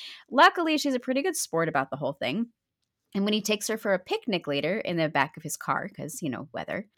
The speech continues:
they're all good with her even stealing his food some more. Because why would you ever choose fruit over a croissant?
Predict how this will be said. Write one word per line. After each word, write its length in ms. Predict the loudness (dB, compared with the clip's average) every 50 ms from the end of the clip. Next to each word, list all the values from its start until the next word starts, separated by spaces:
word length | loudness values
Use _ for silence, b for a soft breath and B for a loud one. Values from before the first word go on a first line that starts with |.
| B B B B B B B
they're 140 | 6 10 12
all 160 | 12 12 12 12
good 220 | 12 10 8 10
with 120 | 8 6
her 100 | 6 4
even 280 | 4 4 4 4 4 4
stealing 400 | 4 2 2 2 4 6 6 6
his 220 | 6 4 2 0 0
food 340 | 0 2 2 2 0 -2 -4
some 180 | -2 0 6 8 10 10
more. 320 | 10 8 6 2 -2 -6 -10 _ _ _ _ _ _ _ -10
Because 300 | -4 0 2 2 2 6
why 160 | 8 8 8 8
would 180 | 8 4 4
you 200 | 4 4 2 2 -2 -4 _ 6
ever 320 | 6 6 6 4 0 0
choose 440 | 0 -2 -2 0 0 0 0 -2 -6
fruit 320 | -6 -4 -4 -4 -4 -4 -4
over 300 | -6 -6 -4 -4 -4 -4
a 60 | -4 -6
croissant? 680 | -6 -8 -8 -8 -6 -8 -10 -10 -12 -16 -20 -20 -14